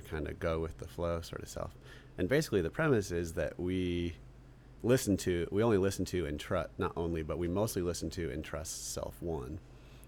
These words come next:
Um, and you can see it, like, with tennis, like, guys yelling at themselves or whatever. And, uh, he's like, "Self one has a place,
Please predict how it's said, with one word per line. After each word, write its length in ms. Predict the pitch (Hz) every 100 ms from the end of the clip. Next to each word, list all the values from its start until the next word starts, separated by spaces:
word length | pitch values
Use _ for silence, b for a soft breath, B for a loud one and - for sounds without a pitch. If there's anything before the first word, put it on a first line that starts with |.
| B - - -
Um, 420 | 80 73 71 87 - - - - - - -
and 60 |
you 60 | 90
can 100 | 90
see 200 | - 135
it, 80 | 78
like, 140 | 82
with 100 | 82
tennis, 380 | - - 92 82
like, 180 | 73 80 - - -
guys 240 | - 76
yelling 240 | 82 78 76
at 60 |
themselves 400 | 69 - 67 73
or 40 | 80
whatever. 500 | 76 73 76 71 - B B B B - -
And, 280 | 87 85 82
uh, 200 | 73 69
he's 180 | 95 104
like, 140 | 92 -
"Self 220 | 143 95
one 300 | 120 160 127
has 180 | 107 87
a 60 |
place, 640 | 76 - 131 87 113 -